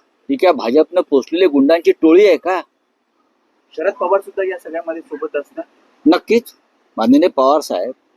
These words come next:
Speaker 1: हे सुद्धा त्यांच्या पद्धतीनं या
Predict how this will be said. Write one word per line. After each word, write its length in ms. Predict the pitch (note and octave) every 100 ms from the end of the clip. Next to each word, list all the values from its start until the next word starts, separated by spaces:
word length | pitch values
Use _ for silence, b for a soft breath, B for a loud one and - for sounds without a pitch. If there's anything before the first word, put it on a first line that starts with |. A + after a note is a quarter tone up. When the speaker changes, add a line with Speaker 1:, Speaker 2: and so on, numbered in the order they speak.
| _ _ _ _ -
Speaker 1:
हे 120 | D#3
सुद्धा 280 | - E3+ F3+
त्यांच्या 300 | E3+ D3 E3
पद्धतीनं 640 | E3+ D3+ C#3 B2+ C#3 C#3 F3 - _ _ _ _ _ _ _ _ _ _ _ _ _ _ -
या 440 | A#2+ E3 F3+ F#3